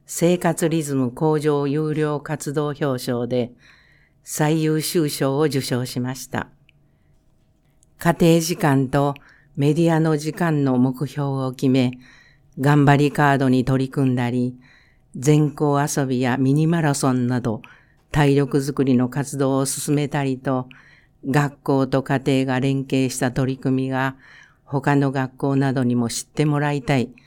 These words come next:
特に素晴らしい取り組みであると評価されました。西側駐在所、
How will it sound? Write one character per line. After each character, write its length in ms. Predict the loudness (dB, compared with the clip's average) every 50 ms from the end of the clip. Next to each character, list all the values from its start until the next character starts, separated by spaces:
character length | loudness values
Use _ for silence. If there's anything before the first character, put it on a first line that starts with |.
| _ _ _ _ -20 -20 -20 _ _ 0
特 240 | 0 2 4 6
に 140 | 6 6 4
素 160 | 2 0 -2
晴 120 | 0 0 2
ら 120 | 0 0
し 220 | 0 0 2 2 2
い 40 |
取 220 | 2 0 0 0 -2
り 40 | -2
組 160 | 0 0 2
み 100 | 2 2
で 120 | 0 -2
あ 100 | -2 -2
る 120 | -4 -4 -4
と 140 | -4 -6
評 220 | -4 -2 -2 -2 -2
価 140 | -4 -4 -4
さ 160 | -2 -2 0
れ 100 | 0 0
ま 140 | 0 -2 -4
し 120 | -6 -6
た。 240 | -2 -2 -2 -2 -4 -14 _ _ _ _ _ _ _ _ _ _ _ _ _ _ _ _ _ _ _ _ _ _ _ _ _ _ _ _ _ _ _ _ _ _ _ _ _ _ _ _ _ _ _ _ _ -20 _ _ _ _ _ _ _ _ _ _ _ _ _ -2
西 300 | -2 0 2 2 2 2
側 320 | 2 2 2 2 0 -2
駐 340 | -2 0 0 2 2 2 2
在 280 | 2 0 0 0 -2
所、 360 | -4 -4 -2 -2 -2 -2 -4